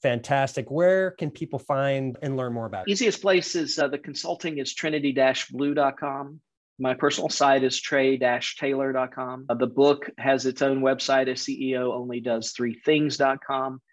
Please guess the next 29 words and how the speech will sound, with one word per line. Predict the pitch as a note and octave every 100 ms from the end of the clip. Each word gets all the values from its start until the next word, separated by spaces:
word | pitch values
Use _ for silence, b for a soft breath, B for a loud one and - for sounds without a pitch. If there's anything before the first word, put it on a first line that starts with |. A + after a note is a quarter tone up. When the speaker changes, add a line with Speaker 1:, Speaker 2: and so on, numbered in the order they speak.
| _ _
Speaker 2:
It's | C3 B2+
also | B2 - B2+
available | B2 B2 B2 A#2+ A#2
on | A#2 A2+
Amazon. | - C#3 D3 C3+ C#3+ C3+ C3+ C3+
And, | C#3 C3 B2+ B2+ B2+
uh, | B2 -
Carl, | C3 B2+
I'm | B2+
pleased | - C3+ B2
to | -
tell | - C3 B2+
you, | B2+ C3
one | B2+ B2+
of |
the | B2 -
first | C3 -
people | C3 B2
that | A#2+ A#2+
we've | B2 B2
released | B2 B2+ -
it | B2
to, | - B2 A#2
uh, |
it | B2+ B2
is | C#3+ C#3 C3+
now | B2+ B2
available | B2 B2 A#2+ A#2
on | A2+